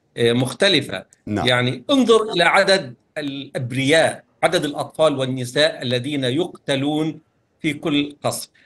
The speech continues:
Speaker 1: حتى لو كان هناك شخص مطلوب ونحن لا نعرف، يعني هل يبرر وجود شخص مطلوب قتل العشرات من الأطفال ومن النساء؟ هذا خرق للقانون الدولي الإنساني، اتفاقية جنيف الرابعة، لكل قيم وأعراف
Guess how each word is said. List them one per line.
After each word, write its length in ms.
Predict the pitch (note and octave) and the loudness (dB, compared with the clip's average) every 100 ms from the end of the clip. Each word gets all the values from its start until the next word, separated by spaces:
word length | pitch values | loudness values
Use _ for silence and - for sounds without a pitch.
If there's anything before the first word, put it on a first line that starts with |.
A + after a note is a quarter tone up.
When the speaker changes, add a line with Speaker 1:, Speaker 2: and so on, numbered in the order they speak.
| _ | _
Speaker 1:
حتى 300 | - D4+ C#4+ | 0 2 4
لو 160 | B3 | 4
كان 200 | F3+ G#3+ | 4 2
هناك 300 | E3 D#3 D#3+ | 2 0 -2
شخص 340 | - D3+ - - | -4 -12 -12 -6
مطلوب 360 | B2+ F#3 F#3+ | -6 -4 -4
ونحن 240 | G#3 A3+ A#3 | -4 -2 2
لا 140 | B3 | 2
نعرف، 400 | B3+ A#3 A#2+ G2+ - _ _ C#3 | 4 2 0 -4 -14 _ _ -6
يعني 140 | D3 | -2
هل 200 | G#3+ C#4+ | 0 2
يبرر 560 | A3+ C#3 F3+ E3+ D3 A#2+ | 2 2 0 2 -2 -2
وجود 480 | A2+ A#2+ D3 A#2 | -6 -6 -6 -6
شخص 420 | - C#3 B2+ - A#2 | -8 -12 -12 -12 -12
مطلوب 500 | A2 C3 C#3+ C3 - _ _ _ | -10 -4 -2 -2 -8 _ _ _
قتل 360 | B3 B3+ F3 C#3+ | -2 0 -4 -2
العشرات 760 | C#3+ B2+ B2+ B2 B2+ C#3 C3 B2 | -2 -2 -2 0 4 4 2 -2
من 100 | A#2 | -2
الأطفال 760 | A2+ A#2+ - - B2+ B2 A2+ A2+ | -2 -8 -6 4 6 6 4 0
ومن 340 | A#2 B2 A#2+ | 0 0 -2
النساء؟ 600 | A#2 A2 - D3 G3 A#3 - _ - | -4 -6 0 0 0 -4 -18 _ -2
هذا 180 | D4+ - | 2 4
خرق 420 | - F3+ C3 C3 | 4 2 0 -2
للقانون 440 | A#2+ B2+ A#2+ B2 | -2 0 0 0
الدولي 360 | A2+ A#2 A#2 G#2+ | -2 -2 -4 -6
الإنساني، 560 | A2+ A2+ B2 A2 A2 | -8 -4 -2 -2 -2
اتفاقية 520 | A2 C3 B2 C#3 A#2+ A2+ | -6 -8 -6 0 0 2
جنيف 400 | A#2+ A#2+ A#2 A#2 - _ _ | 2 4 2 0 -16 _ _
الرابعة، 580 | C#3 A#2+ C3 A#2+ A#2+ A#2+ | 2 4 6 6 4 4
لكل 520 | A#2 B2+ - D#3+ C#3+ | 2 -2 -4 -6 -6
قيم 380 | D3 C#3 C3 A#2+ | 0 2 4 2
وأعراف 540 | A#2+ A#2 B2 C3 B2+ | 0 -2 0 0 0